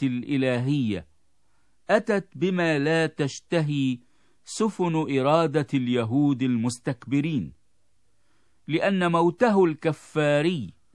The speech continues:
على الصليب سرعان ما جذب إليه الألوف والربوات، فتم ما تنبأ به له المجد:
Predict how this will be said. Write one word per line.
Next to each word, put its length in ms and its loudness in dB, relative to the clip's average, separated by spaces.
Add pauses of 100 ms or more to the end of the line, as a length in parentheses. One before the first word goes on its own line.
(160)
على 260 4
الصليب 720 -2 (580)
سرعان 640 4
ما 260 0
جذب 480 0
إليه 680 -2
الألوف 960 -2 (380)
والربوات، 840 -2 (840)
فتم 560 0
ما 140 2
تنبأ 760 -2
به 460 -2
له 240 0
المجد: 480 -2